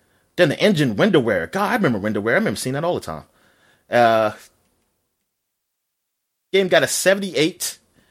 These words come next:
on Metacritic for the, oh, that's the GameCube version. Seventy-nine on PlayStation two. That's the version that came out. GameCube and Xbox versions came out eventually.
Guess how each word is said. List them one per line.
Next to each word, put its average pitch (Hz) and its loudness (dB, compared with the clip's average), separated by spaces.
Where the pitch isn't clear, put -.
on 131 0
Metacritic 175 0
for 131 -2
the, 110 -6
oh, 107 -2
that's 135 -2
the 107 -12
GameCube 120 -4
version. 92 -6
Seventy-nine 180 2
on 151 2
PlayStation 139 0
two. 104 -2
That's 131 0
the 123 -6
version 101 -6
that 85 -10
came 80 -10
out. 73 -12
GameCube 220 2
and 175 2
Xbox 156 2
versions 117 -2
came 110 -4
out 104 2
eventually. 98 -8